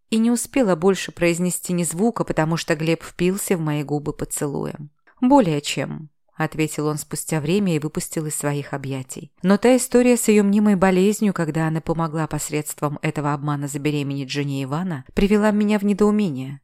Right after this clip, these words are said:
Мне очень жаль, что в итоге всё так закончилось. «Это правда, что ты сидел в тюрьме?»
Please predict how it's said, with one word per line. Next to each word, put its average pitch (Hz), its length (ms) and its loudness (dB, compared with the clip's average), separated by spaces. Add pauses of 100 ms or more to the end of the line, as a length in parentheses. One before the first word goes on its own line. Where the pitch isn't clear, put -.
(120)
Мне 196 180 4
очень 190 340 0
жаль, 170 260 2
что - 220 -4
в 151 80 0
итоге 165 300 -4
всё - 200 -8
так 147 220 -4
закончилось. - 800 -6 (300)
«Это 180 200 0
правда, 208 520 -4 (100)
что - 220 -4
ты 175 120 -4
сидел 170 340 -2
в - 80 -14
тюрьме?» 156 420 -4